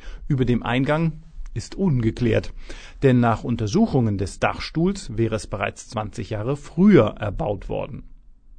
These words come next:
Der Braubetrieb ist aber schon seit sechzehnhundertfünfundvierzig urkundlich belegt. Achtzehnhundertfünfundsechzig wurde er an Braumeister Moritz Heinrich Fiege verkauft.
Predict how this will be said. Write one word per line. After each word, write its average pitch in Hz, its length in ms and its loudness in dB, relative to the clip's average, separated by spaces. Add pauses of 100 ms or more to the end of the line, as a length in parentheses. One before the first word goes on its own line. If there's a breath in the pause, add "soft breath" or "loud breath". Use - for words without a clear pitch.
(260)
Der 87 120 -2
Braubetrieb 127 800 -2 (280 loud breath)
ist 143 160 -6
aber 135 220 4
schon 135 320 2
seit 107 320 -4 (120)
sechzehnhundertfünfundvierzig 107 1700 -2 (100)
urkundlich - 800 0
belegt. - 460 -4 (240)
Achtzehnhundertfünfundsechzig 120 1600 -2 (400 soft breath)
wurde 160 220 6
er 143 180 4
an 151 180 0
Braumeister 107 600 0
Moritz 104 420 -2
Heinrich 107 380 -4
Fiege 120 320 -2
verkauft. - 580 -8